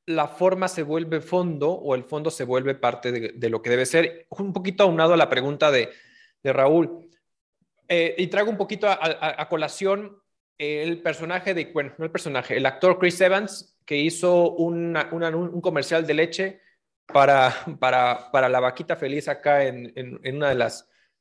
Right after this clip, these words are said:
este, de las empresas más grandes del norte del país de leche, justamente. Entonces, em, y pues estuvo reproduciendo, hasta, hasta le hicieron memes y todo el tema, ¿no? Pero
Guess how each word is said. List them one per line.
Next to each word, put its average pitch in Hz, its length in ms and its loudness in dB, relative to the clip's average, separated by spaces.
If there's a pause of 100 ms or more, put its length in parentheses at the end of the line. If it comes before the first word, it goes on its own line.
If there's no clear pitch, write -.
(100)
este, 123 400 -2
de 120 80 4
las 120 200 0
empresas 143 440 0
más 143 240 0
grandes 147 580 0
del 123 280 -4
norte 135 240 2
del 123 140 0
país 123 400 -2
de 120 80 0
leche, 143 420 -2 (140)
justamente. 170 720 -2 (640)
Entonces, 165 600 2 (540)
em, 160 640 4 (840)
y 208 400 0
pues 160 220 2
estuvo 196 360 4
reproduciendo, 170 720 0
hasta, 156 180 2
hasta 151 220 0
le - 80 0
hicieron 190 320 2
memes 170 440 -2
y - 60 -12
todo 151 180 -2
el 139 100 -6
tema, 110 260 -8
¿no? 233 280 -14
Pero 180 540 4